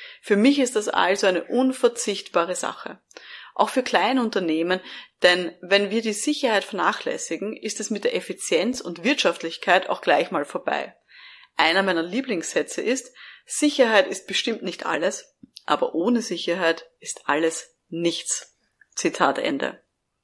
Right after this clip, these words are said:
Ja, das finde ich einen wunderschönen Gedanken, nämlich dass Prävention einerseits die Basis ist für Organisationsentwicklung und eben auch gleichzeitig für Wirtschaftlichkeit. Und damit schließt sich ein bisschen wieder der Kreis, damit sind wir wieder am Anfang,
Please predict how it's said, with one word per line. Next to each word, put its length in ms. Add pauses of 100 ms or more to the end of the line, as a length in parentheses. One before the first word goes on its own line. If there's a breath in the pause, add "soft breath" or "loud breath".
(460 loud breath)
Ja, 120
das 140
finde 160
ich 100
einen 140
wunderschönen 460
Gedanken, 560
nämlich 240
dass 160
Prävention 720
einerseits 560
die 80
Basis 600
ist 240
für 240
Organisationsentwicklung 1300 (720 loud breath)
und 100
eben 320
auch 140
gleichzeitig 460
für 100
Wirtschaftlichkeit. 800 (320)
Und 220
damit 240
schließt 260
sich 120
ein 60
bisschen 200
wieder 160
der 100
Kreis, 440
damit 220
sind 120
wir 80
wieder 80
am 100
Anfang, 420